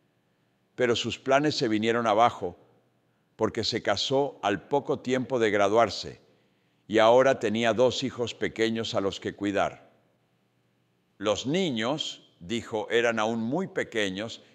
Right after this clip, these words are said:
y según sus palabras estaban bajo sus faldas casi todo el día.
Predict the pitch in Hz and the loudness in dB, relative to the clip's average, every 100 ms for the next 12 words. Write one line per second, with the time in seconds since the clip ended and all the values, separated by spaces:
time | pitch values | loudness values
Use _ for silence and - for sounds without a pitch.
0 | _ 110 - 117 180 185 196 - 127 107 | _ -8 -2 0 -2 -4 -8 -2 2 4
1 | 117 127 127 117 - 120 117 113 - 95 | 4 2 -4 -6 -4 -2 0 -2 -4 0
2 | 135 - 160 110 90 - 117 113 113 110 | 0 0 -10 -8 -8 2 2 2 -2 -4
3 | - 107 104 92 113 104 95 95 80 64 | -6 -6 -6 -4 -2 -2 -2 -4 -8 -12